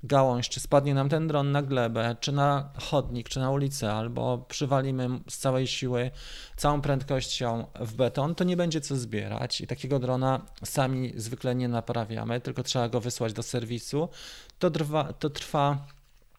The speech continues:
serwis też zwykle nie naprawia takich dronów, tylko wymienia je na, e, egzemplarze w pełni sprawne, czy to są nowe, czy to są egzemplarze refurb, czyli odnowione,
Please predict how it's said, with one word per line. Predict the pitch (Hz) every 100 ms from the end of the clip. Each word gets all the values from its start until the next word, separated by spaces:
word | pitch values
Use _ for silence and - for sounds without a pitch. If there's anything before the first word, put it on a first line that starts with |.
| -
serwis | - - 151 143 143
też | 151 127
zwykle | 139 143
nie | 139 143
naprawia | 135 143 131 127
takich | 113 117 113
dronów, | 113 113 123 -
tylko | 110 123
wymienia | 113 117 120 113
je | 110 107
na, | 107 110 110 - - - - -
e, | 110
egzemplarze | 113 113 127 143 139 131 123 131
w | 120
pełni | - 139 135
sprawne, | 131 - 117 113 113 110 110 110 113 110 -
czy | -
to | -
są | 117 131 120
nowe, | 123 147 139 123
czy | 113 -
to | 117
są | - 110
egzemplarze | 110 - 117 123 120 113 110
refurb, | 120 139 139 151 135 123 - - - - - -
czyli | - 127 123
odnowione, | 151 143 156 143 139 139 135 127 127